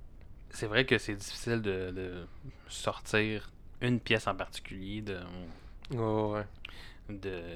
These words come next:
Speaker 1: du tout, en fait. C'est vraiment comme un bon, un bon tout. Fait que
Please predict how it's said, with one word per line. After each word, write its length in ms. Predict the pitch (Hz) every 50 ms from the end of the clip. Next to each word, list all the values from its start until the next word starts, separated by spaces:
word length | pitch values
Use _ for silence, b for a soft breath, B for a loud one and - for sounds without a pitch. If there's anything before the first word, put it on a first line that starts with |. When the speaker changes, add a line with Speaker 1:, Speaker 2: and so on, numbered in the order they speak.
| 85 90 80 85 95 95 92 B B B B B B - - - - - - - - - - -
Speaker 1:
du 240 | 131 120 - 110 -
tout, 280 | - - 120 120 117 104
en 80 | 90
fait. 200 | - - 104 -
C'est 60 | -
vraiment 220 | 101 98 98 107 110
comme 400 | - 104 95 95 92 90 90 87 80 - - - -
un 180 | - 110 107 104
bon, 440 | 98 110 110 113 113 110 107 107 101
un 80 | 95
bon 160 | 98 104 101 104
tout. 160 | - - 143
Fait 140 | - 113
que 60 | 107